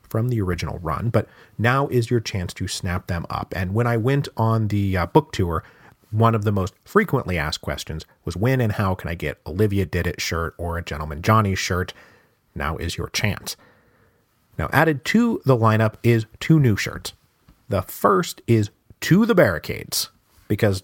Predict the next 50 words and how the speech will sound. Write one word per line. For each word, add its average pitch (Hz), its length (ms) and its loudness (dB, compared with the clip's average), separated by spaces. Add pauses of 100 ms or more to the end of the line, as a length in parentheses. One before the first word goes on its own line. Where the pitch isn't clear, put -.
(160)
duh, 127 320 4
it's - 180 -6
not 123 240 4
like 110 160 0
there 107 140 2
wasn't 95 320 0
going 92 200 -2
to - 80 -14
be 87 140 -4
a - 20 -4
shirt 87 360 -6
about 85 340 -4
the 87 60 -4
barricades. 101 640 2 (680)
And 98 160 0
then 110 220 4
finally, 135 640 2 (300)
there's 104 260 2
one 170 240 2
that 202 100 0
is 165 100 0
drawn 127 340 0
from 123 180 -2
the 113 100 0
Cato 208 420 2
the 180 240 -4
Elder 127 360 4
quote 104 320 2
that 95 100 -2
I 87 60 0
used 131 400 0
to - 120 -6
open 107 300 -2
chapter 120 420 0
one 104 360 2
of 101 200 -2
The 90 120 -4
Storm 110 340 0
Before 98 340 -4
the 87 120 -4
Storm. - 420 -6 (560)
"Thieves 143 520 0 (100)
of 104 240 -2
private 110 380 0
property 98 380 0
pass - 360 -4
their 78 160 -4
lives 80 360 -6
in 69 100 -12
chains. 123 460 0